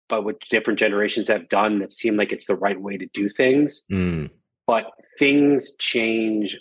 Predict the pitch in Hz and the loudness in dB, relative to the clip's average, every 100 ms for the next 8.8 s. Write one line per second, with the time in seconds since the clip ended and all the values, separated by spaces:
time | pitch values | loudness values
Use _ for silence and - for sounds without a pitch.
0 | - 107 107 107 101 95 - 101 98 95 | -2 2 4 2 0 -6 -4 -4 -4 -6
1 | 90 - 101 101 104 120 123 113 113 107 | -8 -8 -6 -2 2 4 4 4 4 4
2 | 107 95 - 123 113 120 107 117 107 101 | 2 0 -2 0 0 0 0 0 0 -2
3 | - 98 95 - - - _ _ _ _ | 0 0 0 -4 -12 -16 _ _ _ _
4 | - 104 104 98 107 98 104 101 98 - | -4 0 0 2 2 2 2 2 0 -6
5 | - 101 92 - - 110 107 - 104 98 | -8 -6 -6 -6 -2 -2 0 0 0 2
6 | 101 101 92 98 98 98 95 - _ _ | 2 2 0 0 2 2 2 -2 _ _
7 | _ 101 98 98 - 95 95 95 90 - | _ -10 -8 -4 0 0 0 -2 -6 -6
8 | 101 - 101 101 95 - 98 95 | -4 0 0 0 -2 -2 -2 -2